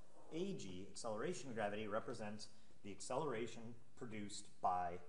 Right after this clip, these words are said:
the force of gravity, okay? This is a big part of the reason why I don't use G to represent the acceleration of gravity, because what I found is, in years when I did that, I found that students just called this gravity, and that,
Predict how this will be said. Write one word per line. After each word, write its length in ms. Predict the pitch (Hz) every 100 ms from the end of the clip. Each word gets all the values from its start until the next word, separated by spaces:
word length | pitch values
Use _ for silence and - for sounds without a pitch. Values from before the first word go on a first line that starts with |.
| - - -
the 100 | 113
force 480 | - 107 82 - -
of 100 | 82
gravity, 360 | 90 82 - - - - -
okay? 160 | 101 131 - - - -
This 220 | 151 190
is 100 | 214
a 60 | 147
big 500 | 104 120 151 151 147
part 200 | 139 127
of 60 |
the 60 | 110
reason 360 | 107 113 123 139 135 - -
why 320 | 113 117 110 - -
I 160 | 139 143
don't 260 | 110 127 143 117
use 420 | 120 107 101 - - 104
G 420 | 101 107 92 85 - -
to 80 | 120
represent 440 | 98 95 98 98 107
the 60 |
acceleration 680 | 98 - 110 95 95 95 107
of 60 | 95
gravity, 320 | 92 95 - - - - -
because 200 | 110 120
what 100 | 110
I 80 | 101
found 380 | 175 160 127
is, 220 | 113 110 127 104
in 100 | 110
years 260 | 135 131
when 100 | 127
I 80 | 104 104
did 160 | 254 196
that, 340 | 127 110 - - - - - 110
I 40 |
found 240 | - 131
that 100 | 131
students 360 | - 180 151 139
just 220 | - 165
called 240 | - 143 120
this 220 | 110 - -
gravity, 380 | - 135 147 - - - - - - -
and 120 | 120
that, 100 | 127